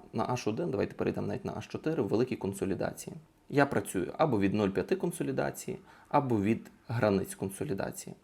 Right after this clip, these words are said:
Вчора ціна зробила красивий вихід в лонг, дала розриви, імбаланси і на новинах протестувала не просто імб і від нього пішла від верхньої границі консолідації далі в лонг, а вона дійшла аж до нуль п'яти консолідації і зібрала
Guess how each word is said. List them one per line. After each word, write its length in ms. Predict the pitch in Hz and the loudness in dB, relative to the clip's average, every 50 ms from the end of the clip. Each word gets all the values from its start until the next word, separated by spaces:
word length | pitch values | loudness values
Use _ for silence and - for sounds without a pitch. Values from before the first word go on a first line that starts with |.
| _ _ | _ _
Вчора 560 | - - - 151 135 110 - 95 - 165 180 - _ _ _ _ _ | -12 0 6 6 6 8 6 4 -2 -4 -8 -10 _ _ _ _ _
ціна 360 | - - 135 135 139 139 143 - | -2 2 2 4 4 2 0 -2
зробила 480 | 143 143 117 120 120 135 131 123 107 | -2 2 2 4 6 6 6 6 4
красивий 600 | - - - - 117 120 - - 135 117 101 98 | 0 -4 0 0 0 0 2 4 4 6 6 6
вихід 300 | 98 98 98 98 - 98 | 6 6 4 2 0 -4
в 80 | - - | -2 0
лонг, 360 | 92 95 98 104 127 165 175 - - | 2 2 2 2 0 -2 -4 -6 -6
дала 360 | - 98 - 104 101 104 - | -4 -2 0 0 0 0 -2
розриви, 420 | - 101 110 - 156 175 180 139 | -4 -2 -2 0 0 0 0 0
імбаланси 560 | 104 95 101 - 101 - 151 175 185 190 - | 0 0 0 0 0 0 -2 -2 -4 -4 -4
і 120 | - 127 143 | -4 -2 0
на 140 | 156 147 120 | 0 2 2
новинах 400 | 104 98 104 151 180 156 - - - _ | 2 2 2 0 -2 -2 -6 -8 -12 _
протестувала 640 | - 101 196 - 113 - - 117 123 147 156 147 131 - - - - _ | -4 -2 -2 -2 -4 -2 -4 -2 0 0 0 0 -2 -4 -8 -16 -12 _
не 120 | - 123 123 | 2 2 2
просто 400 | 123 - 190 214 - - - 131 | 4 2 2 2 2 2 0 0
імб 360 | - - 143 127 101 90 - - - | 0 2 2 2 2 2 -2 -2 -2
і 60 | 104 | -2
від 140 | 98 104 101 | -2 0 0
нього 240 | 104 98 92 92 | 0 0 0 0
пішла 340 | 98 - 95 95 - 98 98 | -2 -4 -4 -4 -2 -4 -2
від 120 | 98 - - | -2 -2 -2
верхньої 360 | 151 101 - - - 95 95 | -2 -4 -4 -2 -2 -2 -2
границі 280 | 95 95 98 - 196 | 0 0 0 0 -2
консолідації 640 | - - 98 - - 104 101 101 92 - - - 147 | -4 -6 -6 -4 -2 -2 0 0 0 0 -2 -4 -2
далі 100 | - - | -2 -4
в 240 | - - 95 - - | -4 -6 -8 -8 -8
лонг, 120 | - - - - - - - - - | -10 -10 -10 -14 -20 -20 -20 -18 -2
а 80 | - 113 | 0 2
вона 240 | 110 120 143 160 165 | 4 4 4 4 6
дійшла 400 | 135 123 120 - - 147 147 - | 4 4 4 4 0 0 -2 0
аж 180 | - 123 123 123 | 0 0 0 0
до 120 | 117 110 | 0 0
нуль 200 | 110 110 120 123 | 2 2 2 2
п'яти 300 | 123 123 - 107 - 131 | 2 0 -2 0 0 0
консолідації 800 | 127 - 110 107 - - 101 101 98 98 123 143 156 - - 101 95 | 0 0 -2 -4 -2 0 2 2 4 2 2 0 -2 -2 -2 -2 0
і 40 | 95 | 2
зібрала 420 | 107 101 95 - 127 131 123 - | 2 2 2 2 2 2 0 -2